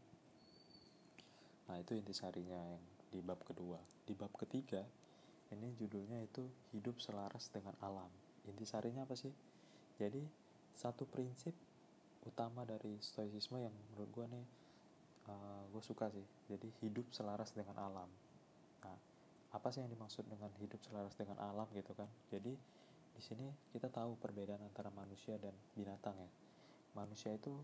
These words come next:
sama binatang bedanya adalah manusia punya nalar gitu, atau punya akal sehat gitu. Beda dengan binatang ya, yang nggak memiliki nalar atau akal sehat gitu. Nah, jadi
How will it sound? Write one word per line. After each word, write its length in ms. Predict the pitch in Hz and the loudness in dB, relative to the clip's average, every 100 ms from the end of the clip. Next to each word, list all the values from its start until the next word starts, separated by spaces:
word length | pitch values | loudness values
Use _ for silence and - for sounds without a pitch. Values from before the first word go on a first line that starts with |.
| 143 | -4
sama 500 | 113 107 104 104 104 104 - - - - - - | -6 -4 -4 -4 -6 -8 -14 -18 -18 -20 -20 -8
binatang 320 | - 104 101 131 | 0 2 4 4
bedanya 400 | 120 104 107 127 120 | 6 6 6 2 0
adalah 240 | 107 107 135 - - - - - | 0 0 0 -6 -16 -18 -18 -6
manusia 320 | 104 101 131 | -4 2 2
punya 240 | 127 107 98 | 2 -2 -2
nalar 300 | 101 104 101 | 0 0 0
gitu, 240 | 95 - 95 - - | -2 -4 -10 -14 0
atau 100 | 107 | 0
punya 160 | - 101 95 | 0 -2 -4
akal 240 | - 98 | -2 -2
sehat 320 | - 101 - 98 - | 0 0 2 -2 -2
gitu. 240 | 95 92 87 - - - - | -2 -2 -6 -12 -18 -18 -2
Beda 240 | 98 113 107 | 2 4 4
dengan 220 | 98 92 | 2 -2
binatang 400 | 95 98 - 95 | -2 0 0 -2
ya, 80 | 92 95 | -4 -6
yang 80 | |
nggak 160 | 92 92 - | -4 -4 -4
memiliki 580 | 95 95 92 - 95 92 - - - - - - 98 | -6 -4 -4 -2 -2 -2 -8 -16 -16 -16 -16 -6 -2
nalar 240 | 92 104 101 | 2 2 2
atau 160 | 101 | -2
akal 240 | 104 95 95 | -4 -2 -4
sehat 320 | - 95 98 95 | -2 -2 -4 -4
gitu. 240 | 90 92 92 - - | -6 -6 -10 -14 -8
Nah, 80 | 92 87 | -6 -4
jadi 240 | 92 98 | -2 0